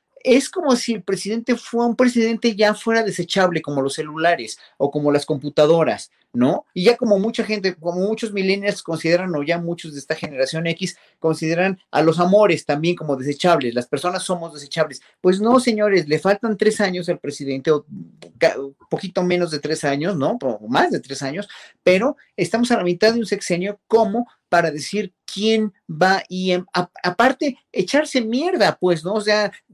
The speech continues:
es tratar de dilucidar que se están echando mierda, eh,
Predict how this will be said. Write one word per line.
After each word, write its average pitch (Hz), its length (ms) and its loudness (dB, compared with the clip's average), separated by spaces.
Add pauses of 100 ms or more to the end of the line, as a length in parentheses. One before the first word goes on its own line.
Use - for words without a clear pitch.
(160)
es 175 200 0
tratar 214 360 0
de 294 120 -2
dilucidar 214 880 -2
que 226 120 -2
se 185 100 -6
están 226 300 -2
echando 220 420 -6
mierda, 196 440 -6 (240)
eh, 165 760 0